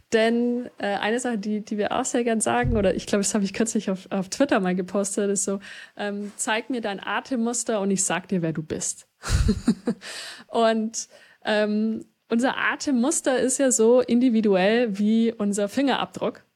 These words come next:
Das ist ein, äh, ein Spruch, den Christine immer gern verwendet. Und der, ähm, dieser Fingerabdruck und unser Atemmuster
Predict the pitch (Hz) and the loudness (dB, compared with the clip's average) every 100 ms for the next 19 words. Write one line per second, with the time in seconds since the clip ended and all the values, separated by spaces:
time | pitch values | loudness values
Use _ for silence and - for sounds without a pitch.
0 | _ 202 190 190 202 190 180 180 196 185 | _ -6 -2 0 2 4 2 0 0 0
1 | 180 - 190 - 254 254 208 208 - 208 | 0 0 -4 2 2 2 0 0 2 2
2 | 185 165 165 175 185 175 185 277 - - | 4 2 0 -2 0 0 0 -4 -10 -20
3 | - - - 233 226 226 220 214 214 214 | -20 -20 -2 0 2 0 0 0 0 0
4 | 208 - 214 208 208 208 214 - - 214 | -4 -4 -2 0 0 -2 -4 -8 -4 -2
5 | 214 - 262 247 - - 254 254 220 208 | 0 0 0 0 -2 -4 -6 -6 -6 -6
6 | - - 226 220 220 - 214 | -6 -6 -4 -4 -2 -2 -4